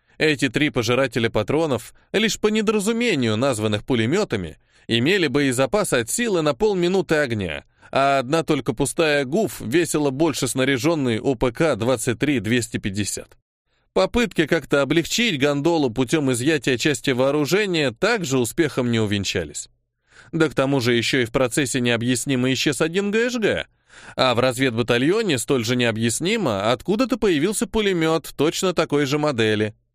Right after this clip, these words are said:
Разборку двух сержантов и одного прапорщика аэродромной службы со старшиной разведчиков как раз застал лейтенант Коваль,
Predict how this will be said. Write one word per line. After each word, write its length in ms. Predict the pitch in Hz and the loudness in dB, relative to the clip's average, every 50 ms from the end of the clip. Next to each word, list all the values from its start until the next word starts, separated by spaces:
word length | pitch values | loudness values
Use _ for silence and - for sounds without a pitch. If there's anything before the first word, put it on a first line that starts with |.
| _ _ _ _ _ _ _ - 92 | _ _ _ _ _ _ _ -4 0
Разборку 640 | 107 143 170 180 165 196 277 277 226 - 214 185 | 2 2 2 2 2 0 0 0 0 0 0 0
двух 240 | 143 156 220 196 - | 2 0 -2 -2 0
сержантов 680 | - 185 170 139 127 165 185 190 165 - 156 - - | 0 0 0 2 0 0 0 0 0 -2 -2 0 2
и 40 | 139 | 2
одного 380 | 135 131 117 120 127 131 165 147 | 2 2 2 0 0 0 0 0
прапорщика 760 | - - 151 180 170 156 160 147 123 - - 135 - 139 135 | 0 0 2 2 2 0 -2 -4 -2 -2 -2 0 0 0 0
аэродромной 800 | 87 123 131 131 131 127 131 127 120 139 151 139 123 120 120 113 | 0 2 2 2 2 2 0 2 2 0 0 0 0 0 -2 -2
службы 460 | - 156 196 233 214 175 160 147 127 | 0 0 0 0 0 0 0 -2 -2
со 120 | - 143 | -2 -4
старшиной 540 | 123 - - 131 120 - - 160 156 147 135 | -4 -2 -2 -2 -2 0 -2 0 0 2 2
разведчиков 680 | 131 127 120 131 165 233 240 - - - - - 180 - - - _ _ - - - - - | 2 0 0 0 -2 -2 -2 -2 -4 -6 -4 -4 -6 -6 -6 -20 _ _ -20 -20 -14 -2 0
как 180 | 202 202 - | 0 2 2
раз 220 | 214 247 269 254 196 | 2 2 2 2 2
застал 400 | 180 165 147 - - 190 190 180 | 0 0 0 0 -2 0 0 2
лейтенант 480 | 165 143 - 143 131 143 156 143 - | 0 0 0 0 0 0 0 -2 -2
Коваль, 460 | - 147 135 117 101 95 82 78 - | -2 -2 -2 0 0 -2 -2 -4 -8